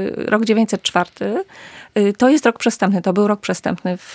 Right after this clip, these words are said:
właśnie tego roku toczy się akcja Ulyssesa dnia szesnastego czerwca. To będziemy niedługo, y, tę datę, y, prawda, mieli. Y, i, y, no i właśnie, to przypadek, czy nie?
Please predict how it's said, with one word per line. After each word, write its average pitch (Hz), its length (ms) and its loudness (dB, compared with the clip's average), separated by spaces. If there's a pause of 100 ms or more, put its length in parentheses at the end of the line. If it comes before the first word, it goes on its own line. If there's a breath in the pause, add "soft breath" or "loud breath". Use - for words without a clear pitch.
właśnie 196 320 0
tego 190 280 0
roku 185 220 0
toczy 190 240 -2
się - 140 -2
akcja 175 420 -2
Ulyssesa 180 500 -4
dnia 180 180 -6
szesnastego - 520 -10
czerwca. 214 480 -4 (580 loud breath)
To - 100 -6
będziemy 180 340 -2
niedługo, 175 500 -4 (460 soft breath)
y, 175 280 -2 (840 loud breath)
tę 196 120 2
datę, 170 320 2
y, 185 880 0
prawda, 175 420 -2
mieli. 196 340 2 (520 loud breath)
Y, 202 200 4 (100)
i, 277 500 4
y, 226 420 4 (1160 soft breath)
no 247 120 8
i - 20 6
właśnie, 254 260 4
to 226 140 0
przypadek, - 600 0
czy - 180 2
nie? 220 280 4